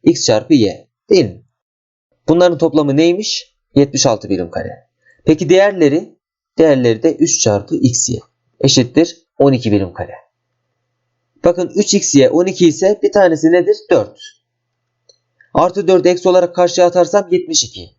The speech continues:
Çarpı ikiyi de bölü olarak atarsam x kare ne geldi? Otuz altı. Buradan x ne geldi?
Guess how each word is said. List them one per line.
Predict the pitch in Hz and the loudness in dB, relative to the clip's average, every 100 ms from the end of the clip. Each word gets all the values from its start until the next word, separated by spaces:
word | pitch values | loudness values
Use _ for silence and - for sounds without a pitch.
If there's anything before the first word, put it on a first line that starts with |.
| _ _ - | _ _ -2
Çarpı | 156 160 175 | -2 0 -2
ikiyi | 175 170 | 0 2
de | 156 | 4
bölü | 160 170 | 4 4
olarak | 170 156 165 | 4 0 -2
atarsam | 160 151 139 202 208 _ _ _ | -2 -2 0 -2 -4 _ _ _
x | 139 139 | -4 -2
kare | - 156 156 | 0 2 2
ne | 170 | 2
geldi? | 143 127 123 202 208 _ _ - | 2 2 0 -4 -6 _ _ -6
Otuz | 117 98 | -2 0
altı. | 90 71 - - _ _ _ _ _ 151 | -2 -4 -12 -16 _ _ _ _ _ 0
Buradan | 175 175 165 | 2 0 -4
x | 170 170 | -4 0
ne | 180 | 2
geldi? | 160 143 139 190 214 | 4 2 0 -4 -6